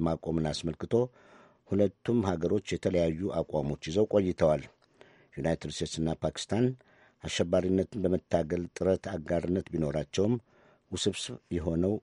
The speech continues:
ግንኙነታቸው በዚሁ ጉብኝት እንዲፈታ ብዙም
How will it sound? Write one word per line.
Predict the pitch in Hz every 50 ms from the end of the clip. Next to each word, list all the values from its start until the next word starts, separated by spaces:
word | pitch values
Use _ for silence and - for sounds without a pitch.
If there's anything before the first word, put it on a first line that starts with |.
| - -
ግንኙነታቸው | 90 92 90 87 82 80 76 73 - - 71 69 - - - 98 95 - _ -
በዚሁ | 78 85 82 80 85 92 101 104 90 - _
ጉብኝት | 92 90 82 82 82 78 - -
እንዲፈታ | 78 78 71 69 - - - 73 - _ - - 90 92 95 - _ _ _ _ _ _ _ _ _ _ _ -
ብዙም | 85 85 87 82 87 82 78